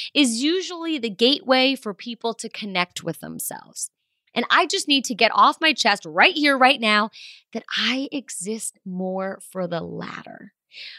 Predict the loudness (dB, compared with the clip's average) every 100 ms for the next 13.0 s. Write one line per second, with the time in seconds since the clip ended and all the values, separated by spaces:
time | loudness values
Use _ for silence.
0 | -20 -4 2 4 4 0 2 6 6 6
1 | -8 -20 -20 -8 -2 0 0 2 6 6
2 | 6 0 -4 -4 -6 -6 2 4 4 4
3 | 2 0 2 4 6 4 0 -6 -6 -4
4 | 2 4 6 4 0 0 -4 -4 4 6
5 | 6 2 -4 2 4 4 0 -4 0 4
6 | 4 2 -6 -2 -2 0 -2 -4 0 4
7 | 4 4 0 4 4 2 -8 -16 -18 -16
8 | -10 -6 -4 -6 0 2 2 0 -8 -10
9 | _ _ -2 -2 2 2 2 -2 -2 -2
10 | -10 _ _ _ _ _ -20 _ -4 2
11 | 6 6 4 4 4 4 2 -2 -8 _
12 | _ _ -2 6 6 8 6 6 4 _